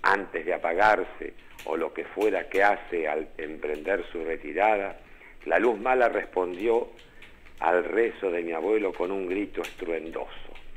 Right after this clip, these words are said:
algo como un zapucay, pero un zapucay lleno de espanto y desesperación. Después desapareció. El abuelo y yo tardamos cosa de un minuto en reaccionar.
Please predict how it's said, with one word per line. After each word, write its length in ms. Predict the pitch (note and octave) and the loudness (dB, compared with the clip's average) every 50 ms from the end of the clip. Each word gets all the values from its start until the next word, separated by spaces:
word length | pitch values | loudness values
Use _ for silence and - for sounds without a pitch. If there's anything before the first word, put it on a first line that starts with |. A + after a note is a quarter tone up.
| - - - - - - | -12 -12 -12 -8 0 4
algo 400 | G2+ A2 A#2 A#2 A#2+ G#2 A2+ A2 | 6 8 8 6 6 2 0 0
como 280 | - G2+ F#2+ F#2+ G#2+ | 0 -2 -2 0 -2
un 100 | B2 A#2+ - - | -4 -4 -6 -6
zapucay, 760 | - G2 F2+ - F#2 F2 - - G2+ G#2 G2+ F2+ E2 D#2 D2 - - - - - - - - - | -4 -6 -4 -4 -6 -6 -4 0 2 4 4 4 2 0 -4 -10 -12 -14 -16 -18 -18 -18 -10 -4
pero 240 | - F#2 F#2+ A2 A#2+ | -2 2 2 4 2
un 180 | C#3 C#3+ B2 | 2 0 -2
zapucay 680 | - - G#2 F#2 - - F2+ F2 - G#2 A2+ A#2 G#2 E2+ | -4 -4 -4 -2 -2 -2 -4 -2 0 0 0 0 0 -2
lleno 260 | - A2 A2 A2+ G2+ | -2 -4 -2 -2 -2
de 100 | F#2 F2 | -2 -2
espanto 680 | D2+ - - - - A#2+ A#2+ B2 A#2+ A#2 G#2 - - F#2 | -4 -6 -6 0 4 6 6 6 4 0 -4 -6 -8 -6
y 60 | F#2+ | -6
desesperación. 920 | F2+ F2+ E2+ - D#2+ - - - F2 F2 E2 - - - E2+ B1+ A#1+ G#1+ - - - - - - - - - - - - - - - | -6 -6 -8 -8 -12 -10 -6 -6 -4 -4 -4 -6 -6 -8 -8 -8 -8 -8 -10 -12 -12 -12 -12 -14 -14 -14 -16 -16 -16 -16 -16 -10 -8
Después 460 | - - - - - G2+ G#2 G#2 G#2+ - - - - - - - - - - - - | -8 -8 -6 -4 -2 0 0 -2 -2 -6 -12 -12 -14 -14 -16 -18 -18 -18 -18 -14 -10
desapareció. 800 | - E2+ D2+ - D#2+ - C#2 C#2 C2+ C2 - - - - - - - - - - - - - - - - - - - - - - - - - - - | -8 -8 -6 -6 -8 -8 -6 -8 -8 -10 -12 -14 -14 -12 -12 -12 -14 -14 -16 -18 -16 -16 -16 -16 -16 -14 -14 -14 -14 -16 -16 -18 -18 -18 -14 -8 -4
El 140 | E2 E2+ | 0 2
abuelo 240 | F2+ F#2 A2+ C3 B2+ | 2 4 4 2 0
y 60 | A#2 | 0
yo 120 | G2+ A#2+ A#2 | -2 -2 -2
tardamos 460 | - G2+ G2 G2+ A2 A#2 A2+ A2 - | -2 -2 0 0 0 -2 -2 -4 -6
cosa 320 | - - A#2+ A2 - - G2 | -8 -8 -8 -8 -6 -6 -8
de 80 | F#2+ | -8
un 140 | A2+ A2+ A2+ | -8 -8 -8
minuto 400 | G#2+ G2+ G2+ G#2 G#2 - - F2 | -10 -10 -10 -10 -10 -10 -8 -10
en 80 | F2 E2+ | -10 -8
reaccionar. 720 | - D#2+ D#2+ D#2 D2+ - - C#2 D2 C#2+ C2 - - - | -6 -6 -6 -6 -8 -10 -12 -12 -10 -10 -10 -10 -10 -12